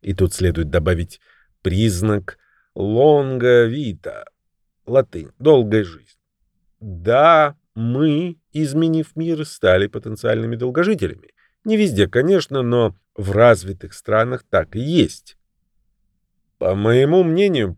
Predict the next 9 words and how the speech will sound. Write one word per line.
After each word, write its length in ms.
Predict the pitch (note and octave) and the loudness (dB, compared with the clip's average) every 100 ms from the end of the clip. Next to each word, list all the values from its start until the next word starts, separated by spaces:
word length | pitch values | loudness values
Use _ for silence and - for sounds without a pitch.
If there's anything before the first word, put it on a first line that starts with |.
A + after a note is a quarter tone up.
| - | -4
понятие 540 | A2+ D3 D#3 C#3+ B2 | -2 -2 -4 -4 -6
продолжительность 1400 | - B2+ C#3 A#2+ A#2+ B2 G2+ F2 G2 F#3 D#3 C3+ C3 A#2 | -4 0 0 2 4 6 4 -2 -8 -8 -8 -4 -2 -4
жизни 460 | F#2+ D#3 B2 B2 A2 | -4 -8 -6 -6 -6
человека 540 | - A#2+ B2 C3 A#2 - | -4 -4 -2 -6 -10 -2
как 300 | A2+ F2+ - | -2 -2 -8
вида, 680 | E2+ C#3 F#3+ C#3 A2 F#2+ - _ E2 | -12 -6 -6 2 4 4 0 _ -16
даже 440 | D#2+ A2+ D3+ D#3 | -4 0 0 0
несмотря 640 | E3+ D#3 D#3+ D3+ D#3 D3 | -6 -6 -6 -2 2 2
на 320 | A#2 B2+ A#2 | 2 0 -2